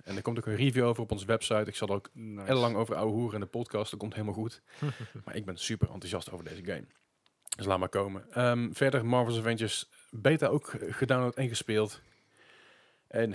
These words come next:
Speaker 1: holy shit, wat was dat een, ehm,
Speaker 3: Ja, hoe ga je dat netjes zeggen? <laughs>
Speaker 1: Nou, laat, laat ik het zo
Speaker 2: Het
Speaker 1: zeggen.
Speaker 2: was niet lelijk.
Speaker 1: We,
Speaker 3: Nee.
Speaker 1: we, we,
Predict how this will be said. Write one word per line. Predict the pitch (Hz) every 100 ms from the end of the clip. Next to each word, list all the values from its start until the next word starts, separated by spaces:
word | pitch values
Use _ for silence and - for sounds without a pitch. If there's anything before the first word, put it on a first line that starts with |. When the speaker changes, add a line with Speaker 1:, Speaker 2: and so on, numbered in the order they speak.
| 87
Speaker 1:
holy | 135 120 98
shit, | - 147 101
wat | 98
was | 98
dat | 123 127
een, | 123 123
ehm, | 120 117 113 113 - - _ _ _ - - 110
Speaker 3:
Ja, | 120 117 87 87
hoe | 101
ga | 107
je | 113
dat | 123
netjes | 120 110
zeggen? | 104 98 95 104 92
<laughs> | - -
Speaker 1:
Nou, | 113 - - -
laat, | 131 147 127
laat | 156
ik |
het | 147
zo | 135
Speaker 2:
Het | 110
Speaker 1:
zeggen. | 117 127
Speaker 2:
was | 147 -
niet | 143 131
lelijk. | 110 101 117 170 82 - - 123 120
Speaker 1:
We, |
Speaker 3:
Nee. | 139 147
Speaker 1:
we, | -
we, | 139